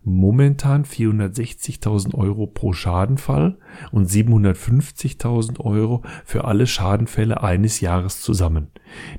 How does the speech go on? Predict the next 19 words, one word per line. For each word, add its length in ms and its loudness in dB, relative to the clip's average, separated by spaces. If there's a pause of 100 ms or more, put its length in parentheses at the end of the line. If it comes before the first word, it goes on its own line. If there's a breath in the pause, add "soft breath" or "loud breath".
Diese 220 4
Summen 480 4 (220 loud breath)
müssen 460 2
tatsächlich 600 -4
erreicht 480 -2
sein. 200 -6 (360)
Sie 160 0
können 340 6
natürlich 520 4
auch 320 -4
höhere 580 8 (160 loud breath)
Versicherungssummen 920 2
vereinbaren. 680 -6 (760 loud breath)
Bitte 380 4 (240 loud breath)
schauen 460 6
Sie 260 2 (220 loud breath)
bei 120 -2
der 200 -2
Antragstellung 1000 2